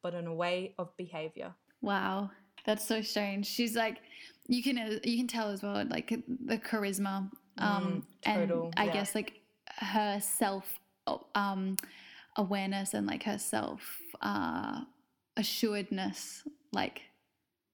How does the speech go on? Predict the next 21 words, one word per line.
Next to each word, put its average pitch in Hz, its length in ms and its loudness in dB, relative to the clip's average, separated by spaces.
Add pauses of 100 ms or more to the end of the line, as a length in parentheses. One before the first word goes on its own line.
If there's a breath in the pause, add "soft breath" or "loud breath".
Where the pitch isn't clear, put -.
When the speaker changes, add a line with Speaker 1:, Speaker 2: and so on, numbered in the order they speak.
(100)
Speaker 2:
she's - 240 0
a 214 40 2
great 214 220 2
cult 233 220 0
leader 208 240 0
by 196 100 0
the 196 60 0
sounds 220 260 0
of 202 60 -2
it. 202 240 0
Speaker 1:
Yeah. 170 300 -2 (1000 loud breath)
Speaker 2:
That 226 140 4
was 269 160 0
fucked 214 320 0
up, 208 180 0
though. 202 140 0
That 208 160 2
was 240 160 -2
really 196 340 0
scary. 196 600 0
Speaker 1:
Yeah. 175 360 -2